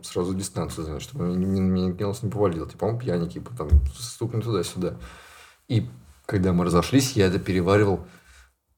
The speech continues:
два или три часа, просто достаточно ли я был смел в его глазах.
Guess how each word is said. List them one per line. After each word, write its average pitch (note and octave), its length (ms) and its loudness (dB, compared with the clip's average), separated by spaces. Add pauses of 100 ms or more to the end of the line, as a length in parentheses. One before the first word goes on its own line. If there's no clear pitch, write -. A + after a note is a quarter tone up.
(120)
два A2 540 2
или G2+ 140 8
три A#2+ 240 0
часа, A#2+ 480 4
просто G2 320 -2
достаточно G#2 640 4
ли D#2+ 100 0
я F2 140 4
был F#2 140 2
смел F2+ 480 2
в F#2+ 60 4
его E2 280 4
глазах. D2+ 520 -2